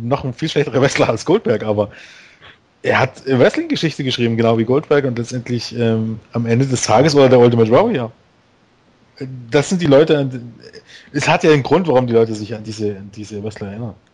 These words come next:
Und von daher, egal was ich jetzt hier sage und egal wie ich hate,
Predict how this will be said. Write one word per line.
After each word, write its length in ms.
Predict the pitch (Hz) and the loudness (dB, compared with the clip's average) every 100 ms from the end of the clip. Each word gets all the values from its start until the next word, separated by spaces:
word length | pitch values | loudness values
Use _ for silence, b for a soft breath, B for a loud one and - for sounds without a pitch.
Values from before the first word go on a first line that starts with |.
| _ _ _ _ - - | _ _ _ _ -18 -12
Und 120 | 113 | -8
von 160 | 107 101 | -4 0
daher, 540 | 107 107 107 104 104 b b b b - | 2 4 6 4 2 b b b b -6
egal 320 | 113 117 143 | 2 4 4
was 160 | 135 127 | 2 -2
ich 60 | |
jetzt 180 | 127 - | -4 -2
hier 140 | 123 | -2
sage 460 | 107 104 110 160 226 233 _ _ | 2 4 4 2 -2 -4 _ _
und 160 | 123 127 | -10 -6
egal 300 | 113 110 113 | -2 -2 0
wie 80 | 113 | -4
ich 160 | - | -2
hate, 340 | 113 120 147 | -2 -2 -4